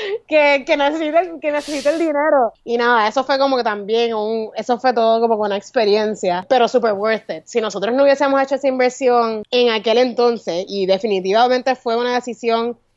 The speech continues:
que fue estrictamente en el equipo, para que tengas una idea, el equipo se constituye de Diego Segurola, es que él es abogado. En aquel entonces trabajaba con una,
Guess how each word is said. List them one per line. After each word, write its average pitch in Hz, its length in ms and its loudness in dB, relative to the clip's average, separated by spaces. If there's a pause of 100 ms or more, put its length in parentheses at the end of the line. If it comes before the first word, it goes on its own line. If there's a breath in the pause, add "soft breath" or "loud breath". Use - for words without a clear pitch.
(160)
que 220 160 -2
fue 226 120 0
estrictamente 233 760 0
en 240 60 0
el 220 120 -2
equipo, 190 480 -4
para 170 180 0
que 165 100 -4
tengas 170 200 -4
una 240 160 2
idea, 226 540 4 (360)
el 233 120 -2
equipo 214 920 2
se 214 60 -2
constituye 226 640 4
de 196 400 0
Diego 190 220 2
Segurola, 226 840 2
es 196 220 -6
que 170 300 0
él 175 80 0
es 190 80 2
abogado. 208 640 2
En 196 60 -6
aquel 214 160 0
entonces 254 440 2
trabajaba 196 580 2
con 226 180 0
una, 208 680 -4